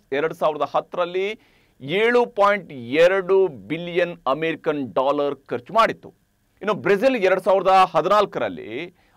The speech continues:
ಅತಿ ಹೆಚ್ಚು ಖರ್ಚು ಮಾಡಿದಂದ್ರೆ ಬ್ರೆಜಿಲ್ ಹತ್ತೊಂಬತ್ತು ಪಾಯಿಂಟ್ ಏಳು ಬಿಲಿಯನ್ ಡಾಲರ್ಗಳನ್ನ,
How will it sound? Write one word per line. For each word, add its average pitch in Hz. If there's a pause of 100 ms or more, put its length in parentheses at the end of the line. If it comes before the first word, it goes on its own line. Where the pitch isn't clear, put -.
ಅತಿ 135
ಹೆಚ್ಚು 185
ಖರ್ಚು 147
ಮಾಡಿದಂದ್ರೆ 135
ಬ್ರೆಜಿಲ್ 107
ಹತ್ತೊಂಬತ್ತು 185
ಪಾಯಿಂಟ್ 180
ಏಳು 170
ಬಿಲಿಯನ್ 143
ಡಾಲರ್ಗಳನ್ನ, 95